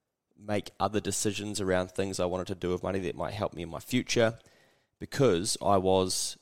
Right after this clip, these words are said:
uh, paying back sins from earlier in my life, and I'd enjoyed the fruits of those things. Some of those nights I couldn't even remember, weekends away, but,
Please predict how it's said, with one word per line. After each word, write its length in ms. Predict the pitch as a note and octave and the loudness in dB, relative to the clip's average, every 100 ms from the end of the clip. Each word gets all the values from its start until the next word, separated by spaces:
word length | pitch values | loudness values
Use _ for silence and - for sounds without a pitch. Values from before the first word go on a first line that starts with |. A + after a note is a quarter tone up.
| - | -6
uh, 120 | F#2+ | -6
paying 400 | - G2+ G#2 G#2+ | -4 -4 -4 0
back 200 | F#2+ - | 0 0
sins 480 | - F#2 F#2 G2+ C3 | -2 -2 -2 -4 -8
from 520 | - F2 F#2+ F#2+ - _ _ _ - | -4 -4 -4 -8 -12 _ _ _ -4
earlier 320 | G2 G2 F#2+ | -2 0 0
in 80 | G2 | 0
my 100 | G2 | 0
life, 420 | G#2 C#3+ - - _ _ - | 0 0 -4 -12 _ _ -6
and 380 | G2+ G2 F#2+ - | -2 -2 -4 -2
I'd 260 | F#2+ G2+ - | -2 -2 -6
enjoyed 560 | G2 F2+ F#2+ G2 G2 - | -8 -4 0 2 0 -6
the 80 | F#2+ | -10
fruits 360 | - G2+ - G2 | -4 -4 -4 -4
of 100 | G2 | 0
those 280 | F#2 F#2+ | 2 0
things. 500 | - E2+ A#2 D#3+ - - _ _ - | -4 -6 -6 -8 -8 -12 _ _ -8
Some 240 | - F#2+ | -4 -2
of 60 | F#2 | -2
those 200 | F#2 - E2+ | -2 -6 -8
nights 280 | F#2 G#2 - | -4 -2 -4
I 80 | F2 | -6
couldn't 220 | - F#2+ | -6 -4
even 220 | F#2 G2+ | -4 -4
remember, 460 | G2 F#2 F#2+ A#2+ D3 _ _ _ _ _ _ _ | -6 -6 -2 -2 -4 _ _ _ _ _ _ _
weekends 520 | F2 F#2+ - G2+ G2+ | -4 -2 -2 -6 -4
away, 380 | F#2+ F#2+ A2+ C#3 - _ _ _ _ | -2 0 0 -4 -10 _ _ _ _
but, 520 | G2 G2 - - - | 0 0 0 -6 -8